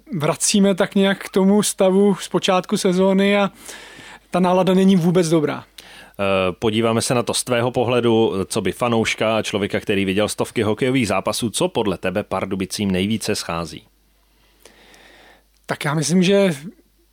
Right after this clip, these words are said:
Speaker 1: prakticky každý hokejový fanoušek, který trochu sleduje pardubický hokej, tak ten obrázek, eh, obrázek toho důvodu má. Eh, s-, myslím, že nebude překvapením, řeknu, že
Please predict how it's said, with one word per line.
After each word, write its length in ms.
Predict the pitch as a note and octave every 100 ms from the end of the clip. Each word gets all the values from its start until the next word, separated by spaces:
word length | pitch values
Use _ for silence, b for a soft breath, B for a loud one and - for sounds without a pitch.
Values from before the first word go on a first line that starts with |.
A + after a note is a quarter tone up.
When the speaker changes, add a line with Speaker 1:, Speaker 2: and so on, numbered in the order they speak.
| _
Speaker 1:
prakticky 420 | D3+ - D3+ F#3+
každý 320 | - B2+ D3 D#3
hokejový 280 | D#3+ F3
fanoušek, 420 | F3 E3 D3+ F3 -
který 180 | E3
trochu 220 | D#3+ - G3+
sleduje 300 | F3+ F3 F#3+
pardubický 520 | F#3+ F3 F3 - E3+
hokej, 320 | E3+ F3 E3
tak 300 | F#3 - - B B B B B
ten 180 | F#3 G3+
obrázek, 800 | G#3 E3 F3 F3 F#3 F#3+ F3+ -
eh, 280 | F3+ E3+ E3+
obrázek 580 | - D#3 D#3+ E3+ E3 F3
toho 180 | F#3 F#3
důvodu 580 | E3 E3 E3+ F#3+ F3+ C3 _
má. 400 | C#3 C#3+ D3 D3+ - B B B D#3+
Eh, 180 | D3
s-, 500 | C#3 - - - - -
myslím, 280 | D#3 F3 D#3
že 340 | F3+ F3+ E3 - _ _ _ D4 D4 D#4
nebude 280 | D#3 E3+ F3+
překvapením, 600 | E3 E3+ F3 E3+ F3 E3
řeknu, 300 | D#3+ F3+ E3+
že 240 | F3